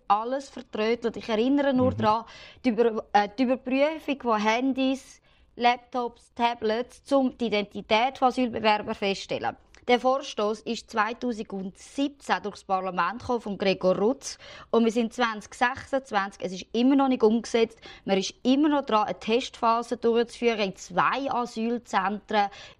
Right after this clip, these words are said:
Speaker 1: Einführung, keine Ahnung, wann das kommt. Darum, man hat viel angekündigt seitens Beat Jans,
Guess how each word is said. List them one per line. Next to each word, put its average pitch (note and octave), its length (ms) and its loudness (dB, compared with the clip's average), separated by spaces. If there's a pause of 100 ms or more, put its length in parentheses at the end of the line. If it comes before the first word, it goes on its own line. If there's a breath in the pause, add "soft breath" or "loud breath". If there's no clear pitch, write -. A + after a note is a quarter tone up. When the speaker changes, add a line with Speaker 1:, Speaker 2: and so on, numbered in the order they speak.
Speaker 1:
Einführung, A3+ 600 0 (520)
keine A#3 300 0
Ahnung, F#3+ 240 -12
wann E3+ 200 -6
das F3 200 -10
kommt. C4+ 400 -4 (360 loud breath)
Darum, B3 480 2 (640)
man A3 140 0
hat G3 160 0
viel D4 200 2
angekündigt G#3+ 800 -2
seitens B3 460 0
Beat F3+ 320 2
Jans, G#3 500 0